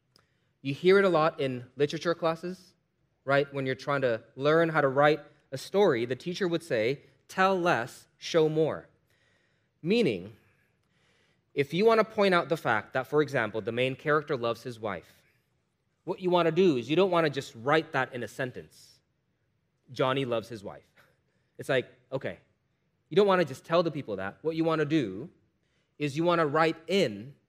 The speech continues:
stories, you see. You want to write in certain events in the plot line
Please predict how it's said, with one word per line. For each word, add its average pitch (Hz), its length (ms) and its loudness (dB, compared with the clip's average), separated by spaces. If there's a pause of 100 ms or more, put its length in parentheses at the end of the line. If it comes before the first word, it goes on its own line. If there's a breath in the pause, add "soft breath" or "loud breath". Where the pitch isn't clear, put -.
(460)
stories, 135 840 -2 (840)
you 101 80 -20
see. 87 260 -16 (320)
You 143 60 -12
want 151 120 2
to 147 60 4
write 160 300 4 (100)
in 180 240 0
certain 185 340 -2
events 135 600 -6 (200)
in 185 140 -2
the 180 80 -2
plot 160 400 -6
line 92 340 -14